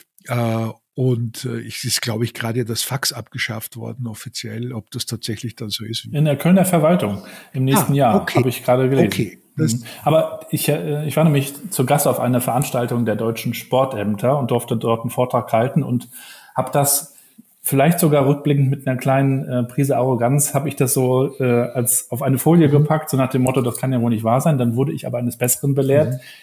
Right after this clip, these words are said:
Speaker 2: Na ja, warum nehmen die Verwaltungen das? Weil sie mit vielen zusammenarbeiten müssen, die das wollen.
Speaker 1: Ja.
Speaker 2: Also da beißt es sich dann auch wieder.
Speaker 1: Ja.
Speaker 2: Aber ich hoffe auch, dass wir insgesamt <laughs> einen Schritt vorwärts
Speaker 1: Ja, ja.
Speaker 2: kommen.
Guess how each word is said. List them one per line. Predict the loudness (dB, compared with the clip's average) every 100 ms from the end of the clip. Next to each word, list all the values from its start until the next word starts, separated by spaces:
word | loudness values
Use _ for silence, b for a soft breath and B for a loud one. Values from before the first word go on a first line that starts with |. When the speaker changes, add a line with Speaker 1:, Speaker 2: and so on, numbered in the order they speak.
| B _ -8
Speaker 2:
Na | 0 2
ja, | 4 4
warum | 0 0 2
nehmen | 4 4
die | 2
Verwaltungen | -2 -2 0 0 -2 -2
das? | 0 0 -2 -8 b b b b _ _ 0
Weil | 2 2 2
sie | 2
mit | 2 0 -4 -10 _ _
vielen | -2 2 4 2
zusammenarbeiten | 0 2 4 4 4 2 2 0 0
müssen, | 0 0 -2
die | 0 0
das | 0 -2 0
wollen. | 2 2 -2 -2
Speaker 1:
Ja. | -4 -4 _ _
Speaker 2:
Also | -6 -2
da | 0 0
beißt | 2 2 2 0
es | 0
sich | -2 -4
dann | -4
auch | -4 0
wieder. | 0 2
Speaker 1:
Ja. | -2 B B B _ _ 0
Speaker 2:
Aber | 2 4 6 4 2 B B B B _ -6
ich | -2
hoffe | 0
auch, | 0
dass | 0 2
wir | 2 2 -2 -8 2
insgesamt | 2 4 4 4 4
<laughs> | 2 4
einen | 4
Schritt | 2 0 0
vorwärts | -2 -2 -2 0
Speaker 1:
Ja, | 0 2
ja. | 2
Speaker 2:
kommen. | 0